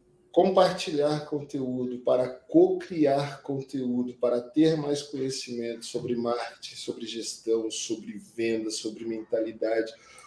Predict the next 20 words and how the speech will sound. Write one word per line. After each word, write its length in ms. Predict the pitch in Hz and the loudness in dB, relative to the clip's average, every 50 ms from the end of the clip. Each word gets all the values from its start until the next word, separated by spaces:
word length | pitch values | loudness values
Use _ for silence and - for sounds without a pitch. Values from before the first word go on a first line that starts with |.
| - _ | -10 _
sobre 440 | - - - 139 139 139 143 139 - | -2 4 6 6 8 8 6 6 8
qualquer 440 | - 143 127 127 - - 180 196 208 | 10 10 10 10 10 10 10 10 12
assunto 460 | 196 190 - - - 180 180 - - | 10 10 8 4 0 -2 -4 -6 -6
que 100 | - - | -2 2
nós 240 | 160 147 147 143 - | 2 4 4 2 2
formos 320 | - 160 160 156 156 151 | 4 4 6 6 4 2
falar. 480 | - - - 151 127 120 - 113 110 - | 2 4 4 6 6 6 4 2 2 4
E 80 | - 180 | 4 4
isso 240 | 208 - - 247 | 4 4 2 4
não 160 | 233 226 226 247 | 8 10 10 10
é 60 | 294 | 10
só 720 | - - - - - - - - - - 240 226 208 185 | 8 4 0 -2 -4 -4 -4 4 12 12 12 12 12 12
aqui, 320 | - - - - 160 147 | 10 6 0 0 2 4
mas 220 | 131 131 135 139 160 | 6 8 6 8 6
em 160 | 196 196 190 | 4 2 0
qualquer 680 | - - 226 214 196 208 - - 233 254 262 262 262 262 | 10 12 12 12 12 12 10 12 12 12 12 12 12 8
lugar 480 | 247 226 175 160 165 165 160 160 - | 4 0 4 6 8 8 8 6 2
que 100 | - 156 151 | -4 -10 -8
você 340 | 143 147 143 - - 151 139 | -6 -6 -6 -6 -6 -8 -8
chegar. 480 | - - 160 147 117 - - - - | -8 -8 -8 -8 -8 -8 -10 -12 -14